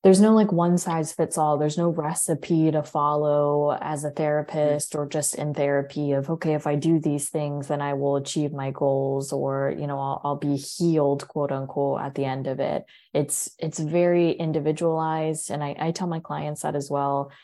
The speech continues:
Speaker 1: that if I ever suggest something that doesn't work for you or your learning style, let me know, because we have this general knowledge and we kind of, um, filter it down based off of the person and how they work best or their learning style. And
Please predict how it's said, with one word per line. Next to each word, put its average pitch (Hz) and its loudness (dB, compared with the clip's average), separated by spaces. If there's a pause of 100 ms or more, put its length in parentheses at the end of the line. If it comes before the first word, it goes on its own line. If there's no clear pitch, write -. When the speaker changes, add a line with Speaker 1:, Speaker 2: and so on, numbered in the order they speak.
(180)
Speaker 1:
that 139 0
if 151 -2
I 147 0
ever 151 -2
suggest 143 -4
something 147 -6 (340)
that 202 2
doesn't 156 2
work 147 2
for 147 -2
you - 0
or - -2
your 147 2
learning 151 -4
style, 139 -4
let 147 0
me 151 -2
know, 180 0
because 139 -2
we 160 2
have 165 2
this 143 4
general 143 0
knowledge 135 0
and 139 -4
we 139 -4
kind 135 -4
of, 131 0 (420)
um, 135 -4 (720)
filter 175 4
it 139 0
down 143 -2
based 139 0
off - -4
of 139 0
the 135 0
person 139 -2
and 135 -4
how 135 -4
they 135 0
work 135 -2
best 135 -4
or 135 -2
their 135 -4
learning 139 -6
style. 135 -2
And 135 -6